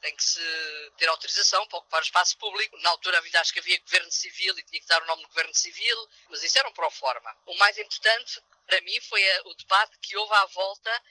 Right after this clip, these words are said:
se as pessoas deviam ir ou não ir com máscara. Porque havia pessoas que queriam participar na marcha,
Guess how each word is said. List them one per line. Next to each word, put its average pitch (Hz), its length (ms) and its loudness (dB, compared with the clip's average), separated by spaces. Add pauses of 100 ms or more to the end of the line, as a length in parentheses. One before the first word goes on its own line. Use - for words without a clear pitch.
(320)
se - 120 -8
as - 80 -2
pessoas 226 320 -4
deviam 208 280 -4
ir 226 200 0
ou 220 80 2
não 196 180 -4
ir 226 120 2
com 220 180 -10
máscara. 147 640 4
Porque - 140 -2
havia 196 180 0
pessoas - 320 -2
que - 120 -8
queriam 208 280 2
participar 175 500 0
na 156 140 -2
marcha, 160 500 4